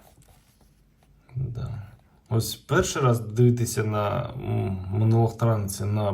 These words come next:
білому папері було якось, ну, дивина, тому що я привик дивитися більш таку бомжацький варіант на звичайному <laughs> книжному. А зараз дивлюся на цьому і навіть не уявляю, як можна.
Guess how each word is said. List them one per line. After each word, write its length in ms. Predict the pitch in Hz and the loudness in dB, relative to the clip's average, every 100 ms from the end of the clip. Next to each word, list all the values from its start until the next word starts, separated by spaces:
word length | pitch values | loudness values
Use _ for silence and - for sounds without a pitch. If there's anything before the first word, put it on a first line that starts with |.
| 98 | -4
білому 680 | 98 123 107 117 110 98 | -6 -6 2 2 2 -2
папері 540 | - 95 - 52 98 95 - - - - - - | -4 -4 -2 -2 -2 -6 -10 -20 -20 -20 -12 -2
було 300 | 110 139 131 | 4 6 6
якось, 500 | 117 120 123 117 113 | 6 2 2 -2 -2
ну, 360 | 101 95 - 95 | -2 -2 -4 4
дивина, 480 | 117 127 120 92 | 6 8 6 4
тому 220 | 87 - 98 | -2 -6 -2
що 100 | 107 | -2
я 80 | |
привик 400 | 101 107 120 120 | 0 2 2 2
дивитися 680 | - 110 107 98 98 - 98 | -2 -4 -2 -4 -6 -4 -4
більш 540 | 98 110 98 - - - - | -4 -4 -6 -8 -12 -14 -14
таку 340 | - 101 98 - - _ | -10 -6 -6 -10 -18 _
бомжацький 560 | 110 110 110 110 - 92 | -2 0 2 0 -2 -4
варіант 440 | 101 113 139 135 - - - - - - | 0 2 2 2 -4 -12 -20 -20 -20 -10
на 80 | 101 | -6
звичайному 580 | 98 101 123 113 110 95 92 - - - | -4 -2 2 2 2 0 -4 -8 -10 -12
<laughs> 420 | - - - - | -14 -16 -16 -4
книжному. 680 | - 120 107 104 98 95 - - - - | 6 6 6 2 0 -2 -4 -18 -10 -4
А 80 | |
зараз 300 | 104 135 123 | 2 4 4
дивлюся 540 | 104 107 117 143 - 113 | 2 0 0 0 0 0
на 140 | 107 | 0
цьому 500 | - - 101 95 - - | -4 -4 -2 -2 -4 -6
і 260 | 110 107 | -6 -4
навіть 400 | 104 117 120 117 | 0 4 4 4
не 140 | 107 104 | 0 -2
уявляю, 680 | 104 101 98 95 - - 95 101 | 0 -2 0 -2 -4 -6 -6 -6
як 200 | - - | -8 -8
можна. 440 | - - - - | -6 -4 -4 -4